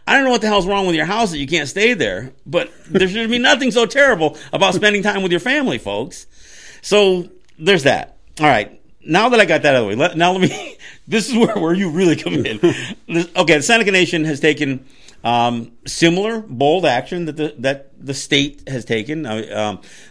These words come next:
Speaker 1: they basically shut down most of their non-essential services,
Speaker 2: Right.
Speaker 1: um, including, and this is the tough one, including not just the, the, the, eh, to say it's the main source of revenue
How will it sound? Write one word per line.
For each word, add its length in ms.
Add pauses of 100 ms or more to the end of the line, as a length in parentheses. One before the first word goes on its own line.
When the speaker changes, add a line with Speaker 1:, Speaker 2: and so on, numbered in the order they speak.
Speaker 1:
they 160
basically 420
shut 320
down 400 (260)
most 260
of 100
their 120
non-essential 640
services, 600
Speaker 2:
Right. 140
Speaker 1:
um, 320 (300)
including, 680 (540)
and 140
this 160
is 60
the 80
tough 240
one, 320 (400)
including 500 (680)
not 260
just 200
the, 260
the, 400 (100)
the, 520 (1080)
eh, 240
to 120
say 160
it's 100
the 80
main 300
source 220
of 80
revenue 420